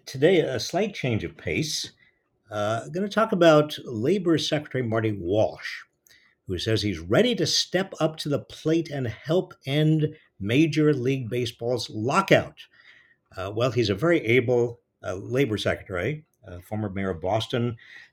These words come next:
Uh, I've had a chance to talk to him a number of times. My advice to Marty, as former Labor Secretary to the, to the current one, Marty, stay away from baseball. I mean, I wouldn't touch another baseball labor dispute if,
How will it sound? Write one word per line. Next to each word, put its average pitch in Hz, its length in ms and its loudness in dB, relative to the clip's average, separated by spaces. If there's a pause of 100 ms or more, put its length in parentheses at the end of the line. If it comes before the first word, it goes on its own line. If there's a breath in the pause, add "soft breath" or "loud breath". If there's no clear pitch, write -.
Uh, 78 180 -6
I've - 80 -18
had 113 140 -4
a 104 60 0
chance 110 320 -6
to 104 100 -8
talk - 260 -6
to 143 80 0
him 117 180 0
a 104 80 0
number 120 240 -2
of 110 100 -8
times. 98 360 -2 (300 loud breath)
My 113 220 2
advice 151 560 2
to 185 100 -2
Marty, 165 680 4
as 110 160 -4
former 143 380 -4
Labor 135 240 0
Secretary 117 480 -4
to 101 160 -8
the, 101 180 -14
to 120 140 -4
the 113 100 -4
current 226 460 6
one, 151 420 0 (600 loud breath)
Marty, 160 380 4
stay 175 720 2
away 135 440 4
from 131 340 -6
baseball. 117 760 0 (640)
I 107 40 -2
mean, 117 160 0 (280)
I 220 300 8
wouldn't 92 420 0
touch 87 220 -6
another 87 260 -6
baseball 95 500 -4
labor 117 300 2
dispute 123 420 0
if, - 220 -2